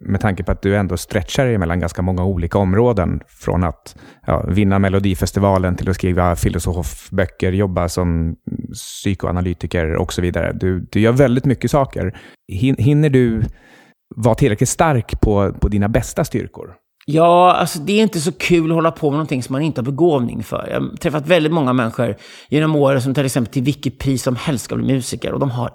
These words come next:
Speaker 2: ingen talang. Och man är så här: "Men snälla vänner, liksom, du kan räkna, du kan skriva, du kan göra tusen andra saker.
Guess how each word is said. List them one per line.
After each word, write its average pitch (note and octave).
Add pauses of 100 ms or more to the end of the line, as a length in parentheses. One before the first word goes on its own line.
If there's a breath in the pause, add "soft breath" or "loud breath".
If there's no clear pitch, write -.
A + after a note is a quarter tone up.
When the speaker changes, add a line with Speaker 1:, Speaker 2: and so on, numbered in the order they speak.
Speaker 2:
ingen A#2
talang. D3 (320 loud breath)
Och -
man E3
är D#3+
så D3+
här: C#3+
"Men C#3
snälla C3
vänner, C3
liksom, A2
du A#2
kan B2
räkna, D3
du C3
kan A#2
skriva, C3
du C#3
kan C#3
göra A#2
tusen A2+
andra A2+
saker. A2+